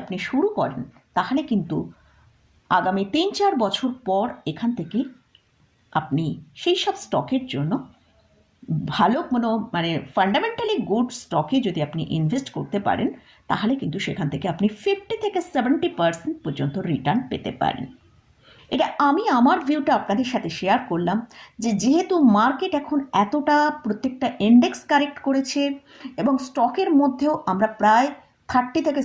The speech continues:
সেভেন্টি পার্সেন্ট পর্যন্ত নিচে আসতে দেখেছি, তাই আমার মনে হয় এই জায়গায়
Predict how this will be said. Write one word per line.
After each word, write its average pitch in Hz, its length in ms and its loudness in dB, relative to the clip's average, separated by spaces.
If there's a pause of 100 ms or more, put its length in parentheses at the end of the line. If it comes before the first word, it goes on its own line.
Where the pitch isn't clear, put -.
সেভেন্টি 247 400 4
পার্সেন্ট 277 460 4
পর্যন্ত 240 360 0 (180)
নিচে 185 300 -4
আসতে 254 200 -2 (100)
দেখেছি, 254 400 0 (580)
তাই 294 160 4 (200)
আমার 247 180 4 (120)
মনে 202 220 2
হয় 247 180 4 (460)
এই 359 100 4 (200)
জায়গায় 226 380 2